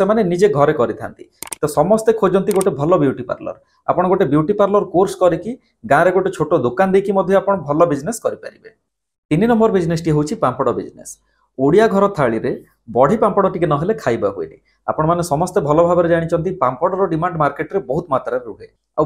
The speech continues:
ଭଲ ପାମ୍ପଡ଼ ମିଳିବା ବହୁତ ହିଁ କଷ୍ଟ। ତ ଆପଣମାନେ ଗୋଟେ ଭଲ କ୍ୱାଲିଟିର ପାମ୍ପଡ଼,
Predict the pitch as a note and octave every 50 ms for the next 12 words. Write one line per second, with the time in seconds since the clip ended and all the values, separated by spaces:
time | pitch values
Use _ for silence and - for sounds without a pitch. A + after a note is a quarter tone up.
0 | B2+ G#2+ A#2 C#3+ F#3+ A3 A3 A3 G3 G3+ G#3 G3+ F#3 F3+ F3+ F#3 G#3 G3 D3+ B2+
1 | C3+ C#3+ C#3 - D#3 - G#2+ G2+ - - - - - _ _ _ _ _ _ -
2 | C#3+ - B2+ - F#3 F#3+ F#3+ F#3+ F#3+ G3+ F3+ F#3+ F#3+ E3+ A2+ A2+ B2 C3 E3 F#3+
3 | F#3 G3 F#3 F#3 F3+ E3+ F3 F3+ - C3+ A#2 - - A2